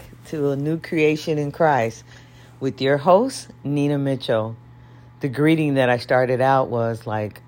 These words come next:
"Oh, I'm totally excited," and I really am. I want to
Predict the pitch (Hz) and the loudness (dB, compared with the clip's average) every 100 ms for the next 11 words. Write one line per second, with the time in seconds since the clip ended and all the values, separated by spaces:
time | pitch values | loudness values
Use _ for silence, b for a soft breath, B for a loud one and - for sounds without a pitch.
0 | - 123 123 120 110 123 117 117 110 113 | -10 -4 -4 -4 -6 -6 -4 -4 -6 -6
1 | 117 113 113 110 110 B B B B - | -4 -2 -2 -4 -6 B B B B -2
2 | 139 139 123 120 113 113 110 107 104 104 | 2 2 2 0 0 -2 -4 -4 -8 -12
3 | - - B B B B B - - 339 | -18 -20 B B B B B -6 0 2
4 | 330 247 | 4 2